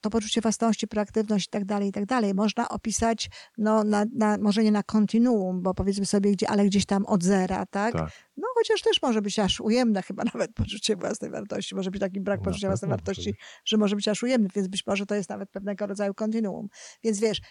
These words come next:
Speaker 1: jeżeli ktoś na przykład ma poczucie własnej wartości, no to, to jest plus, a jeżeli on go nie ma, to to jest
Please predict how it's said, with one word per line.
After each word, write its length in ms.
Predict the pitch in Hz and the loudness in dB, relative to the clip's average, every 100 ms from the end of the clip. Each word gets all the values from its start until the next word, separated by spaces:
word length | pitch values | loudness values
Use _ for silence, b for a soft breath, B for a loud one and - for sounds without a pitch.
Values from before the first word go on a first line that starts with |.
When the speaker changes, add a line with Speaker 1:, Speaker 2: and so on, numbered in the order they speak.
| B | B
Speaker 1:
jeżeli 300 | 220 226 269 | 0 2 0
ktoś 180 | 262 240 | 0 0
na 80 | |
przykład 340 | 208 220 196 _ | -2 -4 -6 _
ma 300 | 208 202 330 | -2 2 2
poczucie 420 | 370 233 220 208 | 0 -2 -2 -4
własnej 320 | 208 202 190 185 | -4 -4 -4 -8
wartości, 840 | 190 180 185 165 - - 214 302 B B B | -10 -10 -10 -10 -8 -6 -6 -8 B B B
no 140 | 202 202 | -6 -6
to, 360 | - 226 269 262 | -2 0 0 -2
to 100 | - | -2
jest 220 | 240 277 | -2 -2
plus, 340 | - 208 185 - | -2 -2 -2 -6
a 60 | - | 0
jeżeli 300 | 240 254 262 | 2 2 0
on 60 | |
go 120 | 269 302 | 0 2
nie 260 | 247 208 | 4 4
ma, 300 | 175 190 262 | 2 -2 -4
to 100 | 269 | -6
to 100 | 262 | -4
jest 160 | 349 | -2